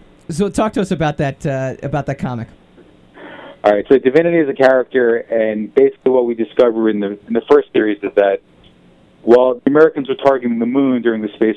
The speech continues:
Speaker 2: race, the, the Russians were targeting the edge of the galaxy. And they got there. And when they got there, they encountered an intelligence that imbued some of the cosmonauts with superpowers. Divinity three opens, and we discover that, uh,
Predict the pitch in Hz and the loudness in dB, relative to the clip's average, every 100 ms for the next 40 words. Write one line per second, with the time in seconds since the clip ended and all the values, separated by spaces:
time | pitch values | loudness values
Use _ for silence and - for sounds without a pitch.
0 | 117 110 98 98 98 117 - 110 107 113 | 0 0 -2 -6 -6 -6 -4 2 4 4
1 | 131 - 107 98 110 107 104 101 101 95 | 2 2 -2 2 2 2 0 0 0 0
2 | 90 92 90 87 - 82 - _ _ _ | -2 0 0 0 -4 -8 -10 _ _ _
3 | _ _ _ _ - - - - - - | _ _ _ _ -20 -20 -20 -20 -20 -4
4 | 117 110 113 123 120 87 - - _ - | -2 2 4 2 2 -4 -6 -12 _ -10
5 | 101 101 113 123 117 117 107 104 98 107 | -6 -2 0 2 4 2 2 -2 -2 -2
6 | - 101 95 104 98 98 90 90 - 92 | -2 -4 -2 2 2 2 -4 -4 0 0
7 | - _ _ _ _ _ - 95 120 - | -2 _ _ _ _ _ -8 0 0 2
8 | 107 101 107 104 90 98 87 98 - 104 | -2 2 2 2 0 -2 -2 -6 -6 -4
9 | 90 85 80 82 80 - - _ _ - | -2 0 0 -2 -6 -14 -20 _ _ -20
10 | - - - _ _ _ - 123 156 160 | -20 -20 -20 _ _ _ 0 4 4 2
11 | 151 139 135 139 135 123 117 - 147 123 | 4 4 6 2 0 -2 -2 -6 -4 -2
12 | 117 113 - 135 120 110 113 107 110 117 | -2 -2 2 2 2 2 2 0 -2 0
13 | 110 104 101 | 0 0 -2